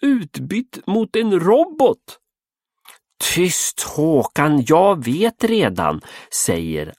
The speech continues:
Anna. "Hundra säker." "Jaha", säger mamma och pappa. "Det vet du. Eh, vad då i så fall?" "Ni ska ha barn."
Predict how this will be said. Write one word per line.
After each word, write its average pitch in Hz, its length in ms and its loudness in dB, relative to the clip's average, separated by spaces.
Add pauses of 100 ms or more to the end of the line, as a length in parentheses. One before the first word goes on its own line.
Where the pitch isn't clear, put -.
(260)
Anna. - 560 -10 (800)
"Hundra 196 600 2
säker." - 600 -8 (920)
"Jaha", 107 360 2 (400)
säger 85 200 -4
mamma 87 300 -4
och - 80 -18
pappa. - 360 -12 (320)
"Det 123 120 -4
vet - 280 -4
du. - 80 -8 (480)
Eh, - 280 -10 (380)
vad 180 340 -2
då 359 240 2
i - 40 -2
så - 200 -4
fall?" - 300 -10 (1400)
"Ni 285 160 0
ska - 240 0
ha 220 160 4
barn." 87 480 2